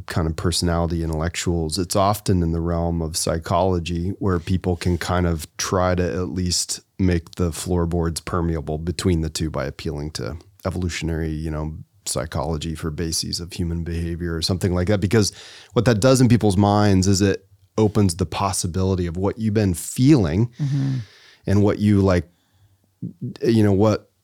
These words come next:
Speaker 1: your determinative sense of selfhood and what you're aiming for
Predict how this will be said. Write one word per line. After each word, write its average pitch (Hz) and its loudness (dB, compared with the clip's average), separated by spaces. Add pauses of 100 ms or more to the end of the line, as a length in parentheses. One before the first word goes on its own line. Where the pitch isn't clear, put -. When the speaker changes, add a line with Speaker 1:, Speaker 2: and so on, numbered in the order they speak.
Speaker 1:
your 104 4
determinative 101 4
sense 104 2
of 78 -6
selfhood 117 4
and 92 4
what 98 0
you're 92 0
aiming 113 4
for 95 2